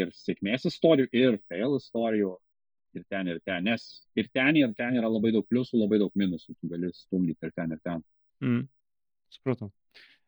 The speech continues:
Speaker 2: E, vienas gal tada iš tų tokių paskutinių, tos, e, tos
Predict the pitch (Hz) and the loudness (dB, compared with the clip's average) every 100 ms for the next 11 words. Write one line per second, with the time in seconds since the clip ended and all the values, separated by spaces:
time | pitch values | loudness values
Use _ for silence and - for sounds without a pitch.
0 | _ 135 127 127 117 127 180 185 135 120 | _ 4 6 6 4 2 4 6 6 2
1 | 120 123 131 123 - - 131 120 - 127 | 2 2 4 4 0 -4 -4 -2 2 2
2 | 113 - 110 - 123 202 151 113 101 - | 2 -2 -6 -4 0 4 4 4 0 -10
3 | - 117 110 - - 110 107 107 107 113 | -12 -8 -8 -8 -4 -2 -2 -2 -6 -10
4 | - - 104 | -10 -8 -8